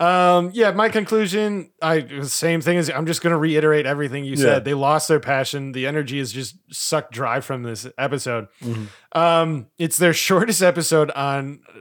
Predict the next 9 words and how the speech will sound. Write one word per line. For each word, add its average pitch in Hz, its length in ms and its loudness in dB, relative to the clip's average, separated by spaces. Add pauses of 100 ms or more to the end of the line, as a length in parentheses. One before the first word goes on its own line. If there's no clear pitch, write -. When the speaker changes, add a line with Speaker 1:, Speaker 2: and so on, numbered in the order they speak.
(120)
Speaker 1:
on 127 220 -6
record, 139 560 -2 (380)
uh, 135 220 0
and 147 140 -2
it's 147 120 -4
starting 262 260 2
to 185 80 2
feel 170 600 4
like 131 300 -4